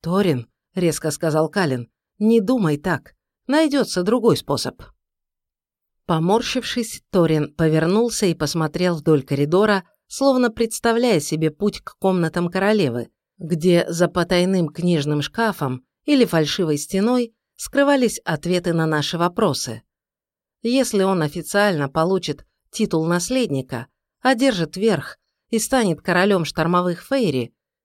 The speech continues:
тогда Татьяна, без сомнения, поделится с ним секретами королевства.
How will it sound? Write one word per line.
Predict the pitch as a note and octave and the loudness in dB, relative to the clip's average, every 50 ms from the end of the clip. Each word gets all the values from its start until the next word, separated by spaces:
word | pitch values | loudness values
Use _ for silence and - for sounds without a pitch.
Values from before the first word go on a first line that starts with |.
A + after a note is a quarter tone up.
| _ _ | _ _
тогда | - F3+ F3 F3 D#3+ E3 D3+ | -2 -2 0 0 0 0 0
Татьяна, | - D3+ D#3 - - A3+ B3+ A#3+ G3+ F3 | 0 -2 -4 -2 -2 -2 0 0 0 0
без | E3+ F#3 G3+ - | -2 -2 -4 -4
сомнения, | - - B3 A#3 B3+ C4 B3 F3 C3 C3 C3 B2+ A#2 - _ _ _ _ _ _ | -4 -4 -2 -2 0 0 0 0 0 -2 -4 -4 -6 -10 _ _ _ _ _ _
поделится | - C#4 C4+ A3+ C4+ C4 G#3+ D3+ C#3 - D3+ C#3+ | 0 0 2 2 2 2 2 0 0 -2 -4 -4
с | - - | -4 -2
ним | F#3 F3+ F#3 F#3+ F3+ _ _ _ | -2 -2 -2 -2 -4 _ _ _
секретами | - - - C4+ C4 - D#3+ D3 C#3+ - D3+ D3+ D3+ | -8 -6 -4 -4 -2 -2 -2 -2 -2 -2 -4 -4 -4
королевства. | D3 - F3 F3 F#3+ G#3 F#3+ C3+ - - - - A2+ A2 D3 | -4 -2 -2 0 0 0 0 -2 -4 -6 -10 -12 -14 -14 -14